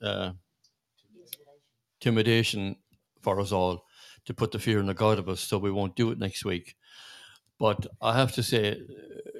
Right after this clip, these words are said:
thanks to yourself, Andrew, Scott, Richie, and, uh, another camera guy, a friend of ours, Alan.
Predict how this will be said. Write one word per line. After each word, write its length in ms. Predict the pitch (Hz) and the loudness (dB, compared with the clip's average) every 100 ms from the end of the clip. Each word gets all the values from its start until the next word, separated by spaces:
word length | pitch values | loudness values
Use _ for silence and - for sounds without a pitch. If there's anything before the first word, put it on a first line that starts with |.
| - - | -16 0
thanks 360 | 135 131 - - | 4 4 0 -2
to 80 | 123 | 0
yourself, 720 | 113 104 - 127 127 - 131 | 0 0 2 4 2 -2 -4
Andrew, 400 | 123 120 139 143 - _ | -2 -2 -4 -6 -10 _
Scott, 480 | - - 120 127 - - _ _ _ _ _ _ | -10 0 2 2 -4 -16 _ _ _ _ _ _
Richie, 580 | 143 123 - 131 131 - _ _ _ _ _ _ _ _ _ - | 0 0 2 0 0 -6 _ _ _ _ _ _ _ _ _ -2
and, 500 | 110 107 104 101 104 | 0 0 -2 -2 0
uh, 260 | 104 104 110 | 0 0 0
another 320 | 107 107 104 123 _ _ | 0 0 -2 -6 _ _
camera 280 | - 107 104 | -4 -2 0
guy, 180 | 98 104 | -2 -2
a 100 | 101 | -2
friend 260 | - 107 104 | -4 -4 -4
of 100 | 101 | -2
ours, 500 | 104 107 - - - _ _ - | -2 -4 -6 -14 -18 _ _ -6
Alan. 320 | 104 113 123 | -2 0 -2